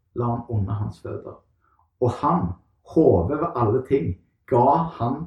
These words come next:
til kirka. Og det er oss som er Kristi kropp,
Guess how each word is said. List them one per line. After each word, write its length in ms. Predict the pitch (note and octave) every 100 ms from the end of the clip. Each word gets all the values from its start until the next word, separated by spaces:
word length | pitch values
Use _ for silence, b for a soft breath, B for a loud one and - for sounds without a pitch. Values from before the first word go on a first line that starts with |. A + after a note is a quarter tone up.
| -
til 220 | A#2 B2 -
kirka. 400 | B2 - - D3 -
Og 120 | B2+
det 100 | C#3
er 80 | D3+ E3+
oss 400 | E3+ - - _ _ _ B B B
som 240 | - D#3 B2
er 180 | B2+ -
Kristi 400 | C#3 C#3+ - -
kropp, 300 | E3+ -